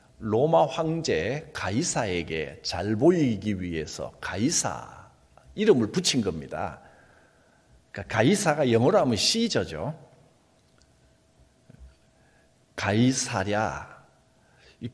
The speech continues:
빌립보는 그 빌립보 지방에서 이름을 따온 게 아니라 자기 이름을 붙인 것 같아요. 헤롯 빌립 대왕이. 그래서 가이사랴 빌립보라는 이름의 지방입니다.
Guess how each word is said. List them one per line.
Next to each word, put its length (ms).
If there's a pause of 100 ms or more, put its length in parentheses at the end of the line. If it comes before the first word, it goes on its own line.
(120)
빌립보는 1200
그 120
빌립보 440
지방에서 540
이름을 380
따온 280
게 100
아니라 460
자기 340
이름을 280
붙인 320
것 100
같아요. 540 (560)
헤롯 300
빌립 360
대왕이. 720 (520)
그래서 360 (380)
가이사랴 1200 (420)
빌립보라는 1600
이름의 400
지방입니다. 800